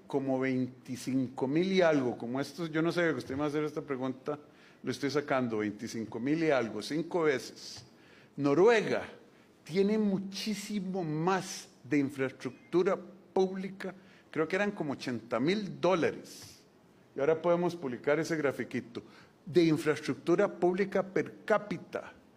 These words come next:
y nosotros cinco mil cuatrocientos. ¿De dónde salió esa plata? De un país que lo que tenía era bosque y pesca.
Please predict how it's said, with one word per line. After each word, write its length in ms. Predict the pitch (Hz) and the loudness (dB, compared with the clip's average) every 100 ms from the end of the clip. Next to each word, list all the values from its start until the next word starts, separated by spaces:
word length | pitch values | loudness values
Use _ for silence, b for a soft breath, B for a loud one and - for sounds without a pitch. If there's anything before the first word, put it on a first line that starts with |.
| B B | B B
y 60 | 156 | 0
nosotros 420 | 147 165 160 190 | 2 2 2 0
cinco 240 | 175 170 | 0 0
mil 160 | 151 156 | 0 0
cuatrocientos. 800 | 175 170 165 160 139 - 104 - B B | -2 -4 -4 -4 -4 -4 -12 -16 B B
¿De 120 | 143 160 | 0 4
dónde 280 | 196 233 | 4 4
salió 260 | 233 220 214 | 2 2 2
esa 240 | 214 208 | 2 0
plata? 600 | 202 160 95 - - - - _ _ _ _ _ B B - | 2 2 2 -4 -14 -16 -18 _ _ _ _ _ B B -2
De 100 | 135 | 0
un 120 | 151 | 2
país 340 | 185 180 147 | 2 2 2
que 100 | - | -2
lo 100 | 123 | -4
que 100 | 113 | -6
tenía 420 | - 123 139 160 | -6 -2 0 2
era 240 | 147 110 98 - - _ _ _ _ - | 2 2 -2 -12 -20 _ _ _ _ -12
bosque 640 | 113 196 214 - - 220 - | 0 2 2 -2 -6 -8 -8
y 80 | 120 | -10
pesca. 500 | - 95 - - | -6 -8 -8 -20